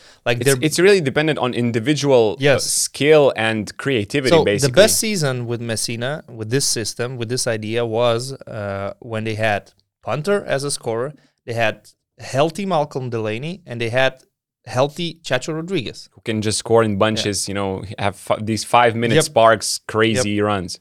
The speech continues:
Speaker 1: Because defensively, they're fine right now. You cannot
Speaker 2: Oh, yeah.
Speaker 1: say they, they have problems with defense.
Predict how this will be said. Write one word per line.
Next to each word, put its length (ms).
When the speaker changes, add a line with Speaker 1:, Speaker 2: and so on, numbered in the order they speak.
Speaker 1:
Because 260
defensively, 640
they're 260
fine 460
right 240
now. 200
You 120
cannot 220
Speaker 2:
Oh, 40
yeah. 120
Speaker 1:
say 140
they, 280
they 160
have 240
problems 480
with 140
defense. 560